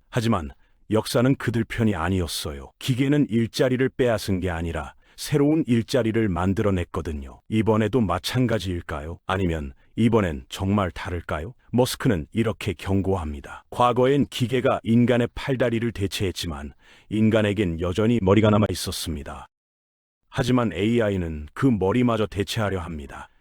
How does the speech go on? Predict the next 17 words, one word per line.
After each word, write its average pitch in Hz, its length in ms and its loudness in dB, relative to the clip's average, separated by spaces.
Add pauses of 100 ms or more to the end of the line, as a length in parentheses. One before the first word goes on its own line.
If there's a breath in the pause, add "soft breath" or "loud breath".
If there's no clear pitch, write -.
이건 127 240 2
완전히 120 540 2
다른 131 340 0
게임이에요." 78 760 -2
그렇다면 113 480 0
우리는 113 500 2
구체적으로 123 640 0
무엇을 120 480 2
준비해야 104 500 0
할까요? 87 460 -6 (120)
교육 123 320 2
시스템부터 104 720 -2
바꿔야 98 500 0
합니다. 82 540 -8 (240 loud breath)
지금 143 300 0
학교에서 151 520 0
가르치는 110 540 0